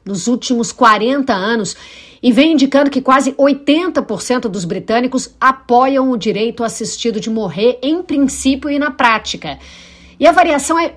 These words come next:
bem pequena entre eleitores liberais e conservadores. Mas isso não se reflete no parlamento britânico, na composição do parlamento britânico, que tá muito dividido.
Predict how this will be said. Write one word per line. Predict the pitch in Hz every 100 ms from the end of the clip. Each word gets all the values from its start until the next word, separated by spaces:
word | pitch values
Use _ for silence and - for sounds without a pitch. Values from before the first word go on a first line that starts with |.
| -
bem | 214 349 453 -
pequena | 339 - 220 190
entre | 180 185 208
eleitores | 202 190 196 185 175
liberais | 254 254 220 233 294 277
e |
conservadores. | 277 277 - 240 214 208 170 151 143 - - - - _ -
Mas | 302 294 175
isso | 233 339 359 -
não | 254 269
se | 262 285
reflete | 269 - 254 262 277
no | 277
parlamento | 269 269 254 262 277 247
britânico, | 233 302 - 247 262 277 233 175 - 156 - - -
na | 202 226 220 226
composição | 262 247 294 277 - - 269 302
do | 202
parlamento | 208 196 190 175 180 180
britânico, | 170 175 175 175 165 165 -
que | 269
tá | 294 320 349 233
muito | 247 277 330 339 311
dividido. | 269 277 175 196 175 135